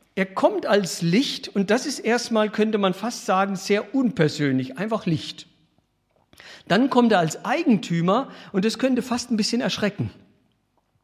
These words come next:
Aber dann kommt er auch als Bruder. Dann kommt er uns ganz nah,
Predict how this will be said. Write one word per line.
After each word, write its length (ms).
Aber 180
dann 180
kommt 260
er 80
auch 120
als 180
Bruder. 420
Dann 140
kommt 200
er 80
uns 160
ganz 300
nah, 220